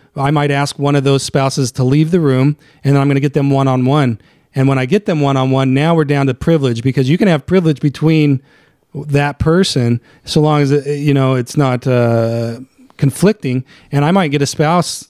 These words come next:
tell me s-, things that he wouldn't or she wouldn't say in front of the other spouse as it pertains to what we're doing legally for their estate plan and, and reasons why they might wanna do something or not wanna do something. And they just don't feel comfortable sharing that in that particular,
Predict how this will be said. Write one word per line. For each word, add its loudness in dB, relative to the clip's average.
tell 0
me 2
s-, -6
things 0
that -2
he -2
wouldn't 0
or -2
she 0
wouldn't 0
say 0
in -2
front -2
of -2
the 2
other -4
spouse -2
as -2
it -2
pertains 0
to -2
what 0
we're 0
doing 0
legally 0
for -2
their 0
estate -2
plan -2
and, 0
and 0
reasons 2
why 0
they 0
might -2
wanna 0
do -2
something 0
or 0
not -2
wanna 0
do 0
something. -2
And 4
they 2
just -2
don't -2
feel -2
comfortable -2
sharing -2
that 0
in -2
that -2
particular, -2